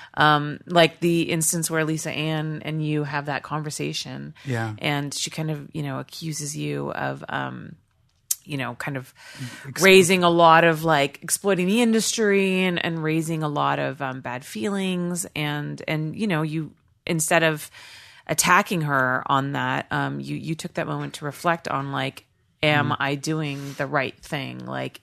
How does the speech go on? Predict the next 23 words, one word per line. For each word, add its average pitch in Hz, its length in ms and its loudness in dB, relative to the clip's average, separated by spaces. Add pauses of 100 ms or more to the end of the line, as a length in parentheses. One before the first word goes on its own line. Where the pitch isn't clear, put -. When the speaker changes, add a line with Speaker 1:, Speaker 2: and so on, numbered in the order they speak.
Speaker 1:
it, - 200 -6 (140)
Speaker 2:
Mm. 113 220 -4 (100)
Speaker 1:
you 160 180 -6
know, 101 280 -12
and 151 140 -6
Speaker 2:
Yeah. 127 180 2
Speaker 1:
I 151 40 -2
thought 160 220 -10
that - 120 -8
was 151 160 -12
really 143 220 -10
powerful. 139 500 -10
Speaker 2:
And, 180 240 6
and 175 100 4
it 175 100 4
was 151 140 -4
like, 160 220 2 (120)
you 175 120 0
know, 135 260 2
it 156 140 -4
was 135 120 -4
kind 165 220 -2
of 143 320 -2